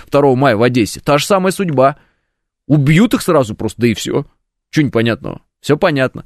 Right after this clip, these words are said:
Соответственно, когда мы говорим, что кто на кого напал, вопрос далеко не такой вот простой, как некоторые его пытаются представить, э, в западных сми. Ничего подобного. Ничего подобного.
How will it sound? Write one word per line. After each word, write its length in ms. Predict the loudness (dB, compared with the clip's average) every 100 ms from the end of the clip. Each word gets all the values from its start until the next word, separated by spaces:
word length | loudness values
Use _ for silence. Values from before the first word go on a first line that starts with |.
| -8
Соответственно, 680 | -2 0 2 0 0 -6 -4
когда 300 | -4 0 0
мы 120 | 0
говорим, 460 | 2 2 2 -2 -6 _
что 280 | -6 0 0 -2
кто 200 | -2 0
на 80 | 0
кого 240 | 2 2 2
напал, 440 | 0 2 0 -2 -2
вопрос 460 | -2 0 0 -2 -6 -4
далеко 840 | 0 0 0 -4 2 4 4 2
не 160 | 0 -2
такой 420 | -2 0 0 0
вот 180 | -2 -2
простой, 420 | -2 0 0 2
как 220 | 0 0
некоторые 440 | -2 0 0 0
его 160 | 2 0
пытаются 460 | -2 0 0 -2 -6
представить, 640 | -6 0 0 2 -2 -4
э, 160 | -4 -2
в 80 |
западных 460 | 0 0 -2 -4 -4
сми. 200 | -4 -4
Ничего 240 | -2 -2
подобного. 600 | 0 2 2 2 -2 -4 _ _ _ _ _ _
Ничего 340 | 0 2 2 2
подобного. 680 | 2 2 0 0 -2 -4